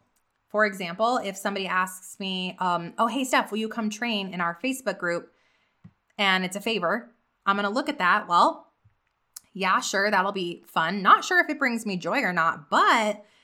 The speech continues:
if I show up in their Facebook group with a thousand people, it's going to result in somebody buying my courses or coaching with me.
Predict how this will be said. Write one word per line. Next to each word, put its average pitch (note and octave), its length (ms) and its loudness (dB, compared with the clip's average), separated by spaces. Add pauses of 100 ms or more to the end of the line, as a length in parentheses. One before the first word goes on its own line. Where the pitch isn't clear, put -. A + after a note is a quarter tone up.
(160)
if G3 120 -6
I D4+ 140 8
show B3+ 220 0
up B3+ 140 4
in A3+ 80 -2
their A3 160 0
Facebook B3 400 -4
group G#3 240 -2
with F#3+ 140 -10
a - 20 -16
thousand G3+ 460 -2
people, F#3 540 -2 (260)
it's G#3+ 120 -10
going A3 220 2
to A#3+ 60 -2
result F#3+ 340 0
in F#3 80 -6
somebody F3+ 260 -4
buying E3+ 220 -6
my E3 100 -10
courses A3+ 720 -2
or D#3+ 200 -2
coaching A3 420 -4
with G#3 200 -4
me. F#3 340 -6